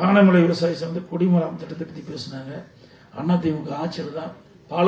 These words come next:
ஆண்டுகளாக தூர்வாராம வந்த ஏரிகள்லாம் விவசாய பங்களிப்போடு தூர்வாரப்பட்டு, அதில் அ-, அள்ளப்படுகின்ற வண்டன்மண் விவசாயிகளுடைய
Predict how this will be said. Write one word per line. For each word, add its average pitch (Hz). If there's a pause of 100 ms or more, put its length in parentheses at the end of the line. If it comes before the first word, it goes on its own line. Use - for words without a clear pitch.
(100)
ஆண்டுகளாக 185 (100)
தூர்வாராம 170
வந்த 147 (160)
ஏரிகள்லாம் 165 (420)
விவசாய 175 (120)
பங்களிப்போடு 170 (140)
தூர்வாரப்பட்டு, 151 (720)
அதில் 170
அ-, - (120)
அள்ளப்படுகின்ற 156
வண்டன்மண் 165
விவசாயிகளுடைய 151